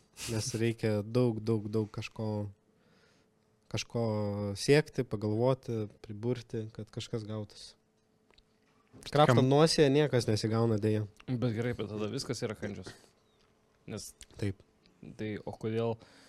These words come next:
Speaker 3: kodėl kūryba yra tokia sunki?
Speaker 2: Ar sunki?
Speaker 3: Ar sunki?
Speaker 1: Ar sunki?
Speaker 3: Nu, bet jis pasakė, kad kančios, tai.
Speaker 1: Nes tai yra, mm, teisybė, taip yra.
Speaker 3: Bet kodėl?
Speaker 1: Dažniausiai.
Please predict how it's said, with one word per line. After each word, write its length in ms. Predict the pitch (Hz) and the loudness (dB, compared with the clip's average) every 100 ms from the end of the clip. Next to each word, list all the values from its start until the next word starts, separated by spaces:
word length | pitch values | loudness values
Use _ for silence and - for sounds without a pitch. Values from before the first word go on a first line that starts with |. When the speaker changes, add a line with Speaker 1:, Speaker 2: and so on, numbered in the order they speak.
| - _ - | -20 _ 2
Speaker 3:
kodėl 220 | 135 165 | 4 6
kūryba 340 | 143 131 131 | 4 2 2
yra 80 | 120 | 2
tokia 200 | 117 110 107 | 2 -4 -6
sunki? 380 | - 110 110 101 - - - - _ _ _ _ _ _ _ _ _ _ _ - _ _ _ | -4 -6 -6 -8 -12 -20 -20 -20 _ _ _ _ _ _ _ _ _ _ _ -20 _ _ _
Speaker 2:
Ar 180 | - 120 | 2 4
sunki? 400 | 123 - 98 - 98 _ | 4 -2 -6 -8 -12 _
Speaker 3:
Ar 240 | - 123 | -4 -4
sunki? 220 | - 120 117 | -2 0 0
Speaker 1:
Ar 80 | |
sunki? 380 | 113 113 110 123 | 0 -2 -2 -2
Speaker 3:
Nu, 540 | 110 107 113 117 110 147 | -4 -8 -10 -6 0 2
bet 80 | 127 | 2
jis 160 | 113 | 0
pasakė, 300 | - 104 98 98 | -8 -6 -6 -8
kad 100 | - | -8
kančios, 380 | 147 135 98 - | -8 -6 -10 -14
tai. 140 | - - _ _ _ _ _ _ _ | -16 -18 _ _ _ _ _ _ _
Speaker 1:
Nes 160 | 147 139 | 0 2
tai 140 | 120 | 2
yra, 140 | 113 110 110 113 | 4 4 4 0
mm, 300 | 117 135 131 | -2 -6 -6
teisybė, 480 | 131 180 - 160 104 101 | -2 -4 -2 -4 -4 -6
taip 260 | 107 - | -6 -4
yra. 140 | 127 127 104 _ _ _ - | -4 -4 -8 _ _ _ -10
Speaker 3:
Bet 140 | 107 | -8
kodėl? 140 | 117 117 | 0 4
Speaker 1:
Dažniausiai. 460 | 127 123 107 - | 6 6 4 -2